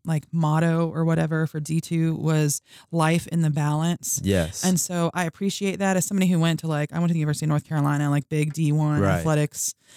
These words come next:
Speaker 1: was their whole life and
Speaker 2: Sure.
Speaker 1: nothing else. Um, I like that the focus in D two is, like, obviously athletics is important, but it's just a part of who you are and you're able, I
Speaker 2: Absolutely.
Speaker 1: mean, you're a baseball player, you're,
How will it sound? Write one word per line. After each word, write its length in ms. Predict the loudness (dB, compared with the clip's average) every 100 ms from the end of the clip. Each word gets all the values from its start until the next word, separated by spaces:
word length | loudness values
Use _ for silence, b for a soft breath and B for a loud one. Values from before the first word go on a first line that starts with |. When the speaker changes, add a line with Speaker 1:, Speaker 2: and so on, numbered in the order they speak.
| B _
Speaker 1:
was 140 | -2
their 140 | 0 2
whole 220 | 0 0
life 340 | 0 0 0
and 60 | 0
Speaker 2:
Sure. 140 | 2
Speaker 1:
nothing 200 | 2 0
else. 400 | -2 0 0 -2 -6
Um, 340 | -2 2 2 0 B B B -4
I 120 | -2
like 300 | 2 0 -2
that 120 | -6
the 80 | -8
focus 440 | -4 -2 0 -2
in 80 | -2
D 160 | 0 -2
two 400 | -2 0 0 0 -2
is, 220 | -4 -4
like, 140 | -6
obviously 460 | -4 -2 -2 -2 -2
athletics 500 | -2 -2 -2 -4 -6
is 100 | -4
important, 560 | -4 -2 0 0 -2 -10 B B -4
but 100 | -4
it's 100 | -2
just 140 | -6
a 60 | -6
part 320 | -2 -2 0
of 120 | -2
who 60 | -2
you 220 | 0 2
are 360 | 2 0 0 -2
and 120 | 0 0
you're 240 | 2 2
able, 100 | 2
I 40 | 2
Speaker 2:
Absolutely. 200 | 2 2
Speaker 1:
mean, 120 | 2
you're 140 | 2
a 40 | 2
baseball 380 | 2 0 0
player, 580 | 0 0 2 2 0 -2 -2
you're, 280 | 0 0